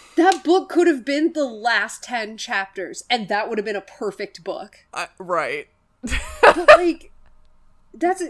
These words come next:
Speaker 1: yes, you are exactly right. And that was one of those, too, where I was like, "Okay, this one wasn't necessarily written for pedantic men. It was just written for pedants."
Speaker 2: Mm-hmm.
Speaker 1: And, like, yeah,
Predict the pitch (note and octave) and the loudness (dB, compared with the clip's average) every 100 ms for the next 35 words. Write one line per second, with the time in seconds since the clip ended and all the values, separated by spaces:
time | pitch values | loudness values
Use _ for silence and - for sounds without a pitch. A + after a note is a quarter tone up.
0 | - _ _ A#3 C4 D#4+ F#3 - C4 C#4+ | -12 _ _ -4 0 0 -2 -8 -8 -8
1 | G#3 C#4 C#4 C#4 B3+ D4 E4 G4 G4+ F#4+ | -6 -6 -6 -8 -6 -4 -4 -2 -2 -2
2 | G4+ E4 E4+ - - E4 D4 B3+ A#3+ A3+ | -2 -2 -4 -6 -2 -2 0 -2 -4 -6
3 | A3+ - - C#4 A3 B3+ D#4 D4+ A3 G3+ | -10 -8 -8 -6 -8 -10 -10 -10 -10 -8
4 | A3+ B3+ C4 - G3+ G#3+ - G#3 - G3 | -8 -10 -14 -14 -12 -12 -10 -12 -12 -10
5 | G3 A3+ G3+ G3 - A#3 - F#3+ - E3+ | -8 -10 -12 -12 -12 -16 -14 -12 -12 -10
6 | F3 F#3 F#3+ - E3 D#3+ E3 B3+ G4 G3+ | -10 -10 -12 -16 -16 -12 -10 -8 -6 -6
7 | G3+ G#3+ G3 G3+ F#3+ - D#3+ - A#3+ G3+ | -6 -10 -12 -14 -14 -16 -20 -10 -8 -6
8 | C#3+ - - - _ B3 G#3+ G3+ E3+ E3 | -8 -14 -20 -20 _ -12 -10 -12 -14 -10
9 | G#3 G3+ - _ - A3 G#3+ F#3+ - _ | -10 -10 -14 _ -14 -8 -6 -6 -10 _
10 | _ _ _ _ _ _ _ _ - A3 | _ _ _ _ _ _ _ _ -20 -6
11 | F4 G#4 G#4 D4+ | -4 -4 -6 -8